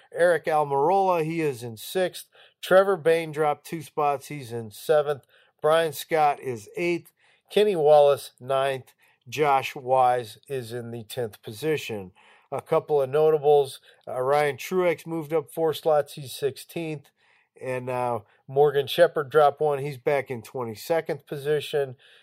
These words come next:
Jennifer Jo Cobb, she's still hanging out down in the thirties. She's at thirty-one.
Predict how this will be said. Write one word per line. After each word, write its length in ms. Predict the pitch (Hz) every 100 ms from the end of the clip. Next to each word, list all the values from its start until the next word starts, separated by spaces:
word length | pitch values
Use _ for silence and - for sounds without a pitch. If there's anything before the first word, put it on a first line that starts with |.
| _
Jennifer 380 | 120 151 156 151
Jo 260 | 123 139 131
Cobb, 460 | - 170 160 139
she's 260 | 123 - 123
still 280 | - 143 123
hanging 260 | 131 135
out 280 | 131 131 110
down 280 | 120 123 123
in 140 | 123
the 80 | 117
thirties. 460 | 110 143 151 135 117
She's 280 | - 120 110
at 140 | 104
thirty-one. 720 | 117 110 117 127 147 139 113